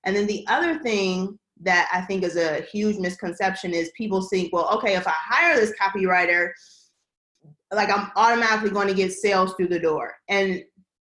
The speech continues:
while a copywriter can help you get sales, a copywriter cannot control how much traffic comes to that page. So if you still have a traffic problem, no matter how incredible that sales page is, if you don't get eyeballs on it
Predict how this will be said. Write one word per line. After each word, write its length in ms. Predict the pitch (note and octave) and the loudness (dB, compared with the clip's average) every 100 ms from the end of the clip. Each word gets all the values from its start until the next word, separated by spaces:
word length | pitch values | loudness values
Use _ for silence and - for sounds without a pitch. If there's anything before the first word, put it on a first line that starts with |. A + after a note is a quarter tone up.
| _ _ _ - | _ _ _ -8
while 180 | G3 G#3 | 0 2
a 120 | G3 | 2
copywriter 640 | A#3 B3 C#4 C4+ A3+ G#3+ G#3+ | 0 -2 0 0 2 2 0
can 140 | F#3+ | -6
help 400 | - C4 B3+ A3+ | -2 0 0 -2
you 120 | A3+ | -2
get 220 | F#3+ F3+ | 0 -2
sales, 560 | - C4+ C4 G3 E3 E3 | -2 0 2 4 2 0
a 60 | F3+ | -4
copywriter 680 | A3+ A#3 A#3 G#3+ F#3+ F3+ | -2 -2 0 2 2 2
cannot 460 | F3+ F#3 F#3+ G3 F3+ | -2 -2 0 0 -2
control 720 | F#3+ F3+ B3 A#3 G#3 F3+ F3 - - | -6 -4 2 2 4 2 -2 -10 -20
how 200 | - B3 | -2 2
much 320 | B3 G#3 G3 - | 4 2 -2 -6
traffic 520 | - A#3+ A#3+ A#3 - | 0 2 2 0 -6
comes 300 | - A3 G#3+ | -6 -4 -2
to 60 | G3 | -2
that 260 | F#3 E3+ | -2 -2
page. 300 | - A#3 F#3+ | -6 -4 -4
So 100 | F3+ | -6
if 80 | F#3 G3+ | -8 -6
you 120 | B3 | -8
still 300 | - C#4 B3+ | -4 -2 2
have 180 | A#3 F#3+ | 2 0
a 60 | |
traffic 580 | F#3 - C4+ D4+ A3+ G#3+ | -4 0 2 2 -2 -2
problem, 540 | G#3+ F#3+ F3 E3+ E3 - _ - | 0 2 0 -4 -6 -12 _ -6
no 80 | G#3 | 0
matter 240 | A3 G#3 | 2 2
how 380 | G3+ A#3 C4 C#4 | 2 2 2 2
incredible 680 | B3 - D4 D#4 B3+ B3 | 0 0 2 4 4 4
that 240 | A3+ A3+ - | 4 2 0
sales 340 | C#4+ C#4 B3+ B3+ | 2 4 2 2
page 320 | A#3 G#3+ G3+ | 2 4 4
is, 220 | C#4+ C4+ | 0 0
if 120 | G3+ G3+ | 0 2
you 100 | D#4 | 2
don't 180 | A#3+ | 2
get 120 | G#3 B3 | 4 4
eyeballs 600 | E4 D#4+ A3+ G3+ G3 G3 | 4 2 2 0 0 0
on 180 | F#3 | -2
it 140 | F#3+ | -4